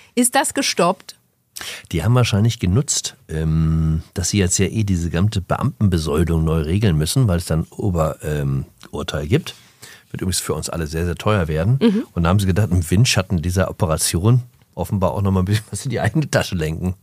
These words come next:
Speaker 1: Das wären drei Komma fünf Milliarden gewesen in Summe. Allerdings, es
Speaker 2: Oh,
Speaker 1: findet
Speaker 2: oh.
Speaker 1: jetzt erstmal nicht statt. Das heißt, sie sind nur die halben Gewinner. Es wird dann am Ende vielleicht doch nicht so viel werden, aber fünfundsechzigtausend im Jahr mehr.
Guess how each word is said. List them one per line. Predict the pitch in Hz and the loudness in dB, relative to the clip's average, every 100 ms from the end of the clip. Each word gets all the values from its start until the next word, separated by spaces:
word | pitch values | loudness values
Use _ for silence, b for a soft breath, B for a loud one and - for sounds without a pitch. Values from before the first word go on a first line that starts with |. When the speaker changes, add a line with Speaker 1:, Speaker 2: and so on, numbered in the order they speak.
| - | -16
Speaker 1:
Das | - - | -12 -4
wären | 196 196 | -2 -2
drei | 202 262 | -4 -4
Komma | 254 233 | -2 0
fünf | 220 240 240 - | -2 -4 -4 -2
Milliarden | 220 202 208 226 | 0 2 0 0
gewesen | 185 156 170 | -2 -4 -4
in | 160 | -4
Summe. | 147 175 233 - | -2 0 0 -2
Allerdings, | 240 247 - 294 339 | -2 -2 -2 0 0
es | - - - | -2 -4 0
Speaker 2:
Oh, | |
Speaker 1:
findet | 320 320 | 2 2
Speaker 2:
oh. | 254 | 0
Speaker 1:
jetzt | - | -2
erstmal | 220 247 294 247 | 0 0 0 0
nicht | 226 285 - | 0 0 0
statt. | 285 277 | 0 0
Das | 226 - | -2 0
heißt, | 226 226 - 190 | 0 0 -4 -4
sie | 196 | -4
sind | 190 254 | 0 2
nur | 226 | 2
die | 196 | 2
halben | 214 220 | 2 2
Gewinner. | 170 175 170 170 b b b b | 0 -2 -2 -4 b b b b
Es | - | -8
wird | 202 | -2
dann | 185 175 | 0 0
am | 175 | -2
Ende | 190 | -2
vielleicht | 196 185 214 | -2 -4 -2
doch | 214 | -2
nicht | 185 | -2
so | 170 | -4
viel | 185 151 | -4 -4
werden, | 170 175 | -4 -4
aber | - 175 165 180 _ _ | -6 -4 -6 -8 _ _
fünfundsechzigtausend | - - 302 302 349 269 202 240 320 - 202 202 - 233 285 254 208 | -20 -4 0 0 2 2 2 0 -4 -8 -8 -8 -4 -2 -2 -2 -2
im | - 190 180 | -2 -2 0
Jahr | 208 226 | 2 4
mehr. | 202 214 254 370 208 165 | 6 6 4 2 0 -4